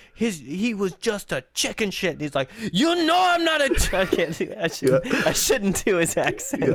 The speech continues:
Speaker 2: Yeah.
Speaker 1: but he, I, I'm fiery. You know what I mean? He's like,
Speaker 2: Yeah.
Speaker 1: "You know I'm not a chicken shit." <laughs>
Speaker 2: And the, and the, so, and he's there, and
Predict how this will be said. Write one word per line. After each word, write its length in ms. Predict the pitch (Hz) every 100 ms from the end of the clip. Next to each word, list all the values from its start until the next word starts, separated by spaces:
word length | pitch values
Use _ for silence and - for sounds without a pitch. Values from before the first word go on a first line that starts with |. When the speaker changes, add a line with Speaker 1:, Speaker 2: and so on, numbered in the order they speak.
| 185
Speaker 2:
Yeah. 260 | 240 262 226
Speaker 1:
but 300 | 185 185 151 185 202 190
he, 440 | 170 180 160 165
I, 280 | 147 160 156
I'm 80 | 151
fiery. 460 | 190 269 220 147 131
You 120 | 139
know 80 | 170
what 100 | 180
I 40 | 196
mean? 100 | 180
He's 120 | 202
like, 100 | 143
Speaker 2:
Yeah. 60 | -
Speaker 1:
"You 40 |
know 240 | 240 233 240
I'm 80 | 220
not 100 | 202
a 60 |
chicken 360 | 190 - 170 185
shit." 420 | - - 220 208 -
<laughs> 60 | - - - - - -
Speaker 2:
And 140 | 143 165
the, 240 | 170 151 -
and 160 | 175
the, 60 | 156
so, 220 | - 180
and 160 | 180 170
he's 180 | 170 127
there, 380 | 139 151 190 -
and 220 | 147 127